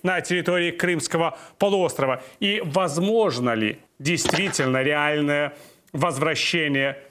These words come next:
Крыма в состав Украины? И в какие сроки?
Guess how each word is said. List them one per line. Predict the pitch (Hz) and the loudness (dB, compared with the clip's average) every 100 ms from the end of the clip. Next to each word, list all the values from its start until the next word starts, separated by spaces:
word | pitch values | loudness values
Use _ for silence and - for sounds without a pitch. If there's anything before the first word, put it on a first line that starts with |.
| - | -2
Крыма | 190 170 131 120 - - | 0 2 0 -2 -4 -12
в | - | -4
состав | - 170 - 170 135 - - | 0 0 0 0 -2 -4 -8
Украины? | - - 175 151 110 - - - | -2 0 2 0 -2 -6 -10 -4
И | |
в | - | 0
какие | 170 - 165 135 | 0 0 0 -2
сроки? | - - 180 156 - | -2 0 2 0 -4